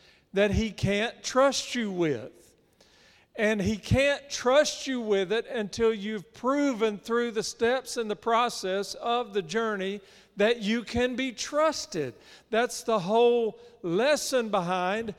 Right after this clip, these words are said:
him, us, us doing the right thing with small things before he entrusts us with bigger things.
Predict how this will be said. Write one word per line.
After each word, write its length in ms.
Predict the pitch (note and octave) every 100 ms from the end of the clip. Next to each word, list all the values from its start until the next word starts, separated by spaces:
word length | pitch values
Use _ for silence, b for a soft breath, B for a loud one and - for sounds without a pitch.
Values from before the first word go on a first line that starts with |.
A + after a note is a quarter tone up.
| B B
him, 480 | - A3+ A3+ G#3+ F#3 B B B B _ - - _ C#4 D4
us, 260 | A3+ -
us 300 | - B3+ G3
doing 360 | G3+ B3 C4 A#3+
the 100 | G#3+
right 360 | A3+ C4 C#4 -
thing 240 | A#3+ A3
with 120 | G#3+
small 680 | - - F#3+ A3+ C#4+ D#4 C#4+
things 640 | - G#3+ F3 E3+ G#3 A3
before 440 | B3 A3+ A#3+ B3 A#3
he 160 | A#3
entrusts 560 | A3+ - G#3 G#3+ G3+ A3
us 260 | A3 G#3+
with 280 | B3 A#3 G#3
bigger 380 | B3 D4 C4 G#3
things. 720 | - F3+ C3+ G#2+ - - -